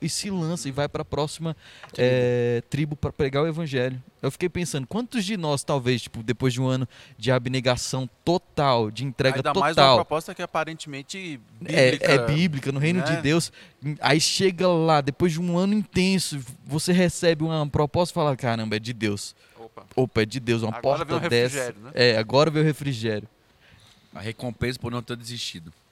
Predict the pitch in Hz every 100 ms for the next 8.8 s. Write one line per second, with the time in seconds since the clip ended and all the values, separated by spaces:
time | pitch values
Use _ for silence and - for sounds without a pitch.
0 | _ - 110 127 117 - 95 110 110 -
1 | 104 - 92 - 90 85 73 67 _ _
2 | _ _ _ - - - - _ _ _
3 | _ _ - 95 95 95 90 87 - 98
4 | 90 - 117 107 92 80 - - 87 90
5 | 90 87 87 82 85 - 82 - 120 113
6 | 117 110 120 - - _ _ - 85 -
7 | 90 90 90 90 87 87 82 85 - 87
8 | 80 85 - 82 - 98 107 -